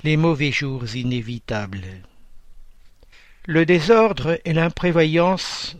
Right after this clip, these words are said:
sont deux plaies qu'une éducation bien entendue peut seule guérir. Là est le point de départ, l'élément réel du bien-être, le gage de la sécurité de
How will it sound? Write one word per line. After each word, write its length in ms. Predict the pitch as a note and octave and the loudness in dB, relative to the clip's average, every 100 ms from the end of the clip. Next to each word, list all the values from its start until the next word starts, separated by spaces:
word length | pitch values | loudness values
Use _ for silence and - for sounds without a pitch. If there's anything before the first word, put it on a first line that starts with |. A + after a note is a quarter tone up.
| - | -12
sont 240 | - D3+ | -6 -4
deux 180 | C#3+ G3 | 0 -2
plaies 420 | - D3 C#3+ D#3 E3+ | -2 0 0 0 -4
qu'une 160 | D3 | -2
éducation 720 | C#3+ C3+ B2+ D#3 C3+ - D#3+ | -2 -4 -2 -2 2 2 2
bien 220 | D3+ D3 D3 | 0 -2 -2
entendue 680 | C3+ D3+ C#3 A#2+ B2 C3 - | -2 -4 -4 -6 -8 -10 -6
peut 120 | C#3+ | -6
seule 380 | - E3 D3 B2 | 0 2 2 -2
guérir. 600 | A#2+ A2 A#2+ A#2 G#2+ - - - _ _ - | -4 -6 -8 -10 -14 -18 -20 -20 _ _ -4
Là 320 | D#3 D#3 F3+ | 2 4 4
est 80 | D3+ | 0
le 140 | C#3 C#3 | -6 -6
point 340 | - E3 F3 | -2 0 2
de 120 | C3 | 0
départ, 520 | B2 B2 C#3+ C3+ B2+ - | -4 -6 -4 -4 -6 -6
l'élément 480 | D3 D3+ D#3+ F3 F3+ | -2 0 4 4 4
réel 560 | D3 D#3 E3+ E3+ D#3+ | 4 4 6 4 2
du 140 | C3+ C3 | -6 -4
bien-être, 640 | C#3 C#3+ B2+ B2+ - - B2 - - | -2 0 0 -4 -8 -14 -14 -18 -12
le 140 | C#3 D3+ | -4 -2
gage 480 | C#3 D#3+ E3 C3 C3 | 2 4 4 0 -4
de 120 | C3+ | -2
la 160 | C3 | -2
sécurité 720 | - - - B2+ B2+ - B2 A#2+ | 0 -2 -2 -8 -8 -8 -8 -6
de 140 | A2 | -8